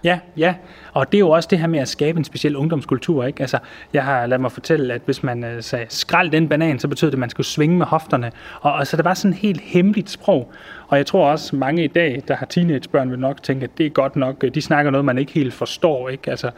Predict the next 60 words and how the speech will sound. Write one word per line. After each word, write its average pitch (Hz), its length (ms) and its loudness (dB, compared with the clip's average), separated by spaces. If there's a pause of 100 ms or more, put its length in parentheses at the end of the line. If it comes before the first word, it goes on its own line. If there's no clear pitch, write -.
(360)
jeg 151 80 2
kan 143 100 0
huske, 160 300 0
dengang 131 280 0
jeg 135 120 2
var 139 60 2
ung, 127 220 0
der 131 60 2
var 131 120 0
det 123 120 0
der 120 80 0
ord 131 280 -2
nederen, 135 580 4
det 135 100 -2
blev 127 160 0
mega 139 220 -2
moderne. 120 420 -4
Det 135 100 2
var 131 60 2
det, 131 100 -2
alle 135 200 -2
gik 139 180 0
og 131 60 -2
sagde, 139 300 -2
ikke? 131 140 -4
Og 120 40 -4
jeg 117 80 -8
kan 127 80 -8
huske, 131 140 -10
min 120 140 -4
far, 135 260 -6
han 131 140 -8
tænkte, 120 260 -4
"Åh, 143 380 4
ja, 123 140 0 (400)
det 131 100 4
er 127 40 2
da 117 140 -2
en 117 100 -6
forfærdelig, 123 680 0
øh, 123 240 -4
måde, 131 160 0
han 127 160 -4
snakker 135 320 -4
på", 123 200 -2
ikke? 151 140 -6 (300)
Og 147 140 4
nu 165 80 6
er 156 40 2
det 147 120 2
garanteret 127 400 2
noget 123 140 -2
andet, 131 320 0
for - 120 -6
nu 131 60 2
er 127 40 0
jeg 123 80 0
ikke 127 120 -6
teenager 131 400 -6
mere. 120 160 -4